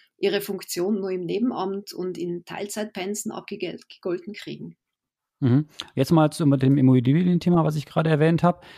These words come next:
Speaker 2: Äh, was bedeuten denn solche Rankings eigentlich für Menschen, die jetzt Immobilien suchen? Sind die Ergebnisse, die ihr da habt, jetzt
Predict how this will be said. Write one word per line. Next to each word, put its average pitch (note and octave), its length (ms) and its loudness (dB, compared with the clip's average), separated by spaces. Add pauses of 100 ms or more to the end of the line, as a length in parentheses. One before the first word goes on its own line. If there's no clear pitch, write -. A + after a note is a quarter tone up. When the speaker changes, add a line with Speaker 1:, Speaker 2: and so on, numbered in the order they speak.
(320)
Speaker 2:
Äh, C#3 240 4
was C#3+ 160 0
bedeuten E3 460 4
denn D3+ 160 6
solche A#2+ 460 4
Rankings A#2+ 380 4
eigentlich A#2+ 360 0
für B2+ 280 2
Menschen, B2 460 4
die B2+ 120 2
jetzt A#2+ 140 4
Immobilien C3+ 500 4
suchen? G#2+ 920 -2
Sind A#2+ 300 -2
die A#2+ 200 -2
Ergebnisse, C3+ 560 0
die C3 120 0
ihr B2 80 4
da A#2+ 140 2
habt, - 260 -2
jetzt - 480 -6